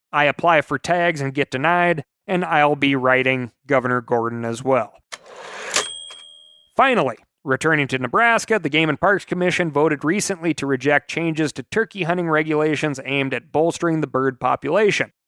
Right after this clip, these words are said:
But they didn't reject the change due to hunter opposition or lack of evidence for the decline.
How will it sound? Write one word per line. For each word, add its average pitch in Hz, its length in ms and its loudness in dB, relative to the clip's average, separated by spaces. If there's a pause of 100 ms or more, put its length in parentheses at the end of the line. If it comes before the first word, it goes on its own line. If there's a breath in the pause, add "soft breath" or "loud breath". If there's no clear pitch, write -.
(160)
But 143 120 -2
they 135 100 2
didn't 196 360 0
reject 156 420 0
the - 80 -12
change 135 580 -4
due 139 160 2
to 131 100 -4
hunter 151 320 0
opposition 143 600 0
or 127 140 -2
lack 131 260 0
of 135 80 -8
evidence 127 420 -4
for 139 140 -4
the 120 100 -4
decline. 120 640 -2